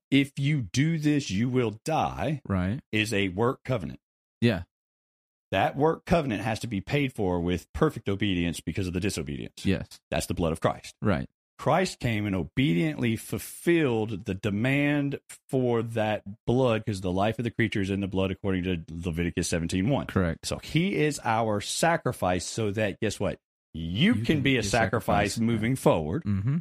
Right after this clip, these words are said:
Speaker 1: to be conformed to the image of his Son, which is the will of my Father. And then when you say, "Hey, not everyone that says, 'Lord, Lord,'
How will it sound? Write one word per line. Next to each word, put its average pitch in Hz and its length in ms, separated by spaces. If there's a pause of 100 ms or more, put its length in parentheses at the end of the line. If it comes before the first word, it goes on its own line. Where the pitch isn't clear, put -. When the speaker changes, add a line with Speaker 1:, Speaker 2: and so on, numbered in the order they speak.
Speaker 1:
to 139 200
be 170 500
conformed 127 520
to 160 80
the 151 140
image 131 240
of 120 120
his 107 140
Son, 143 320
which 107 340
is 220 320
the 139 100
will 131 200
of 127 60
my 110 100
Father. 156 420
And 98 240
then 131 140
when 139 80
you 123 80
say, 107 340 (260)
"Hey, 135 200
not 135 160
everyone 139 280
that 123 60
says, 151 300
'Lord, 120 280
Lord,' 135 280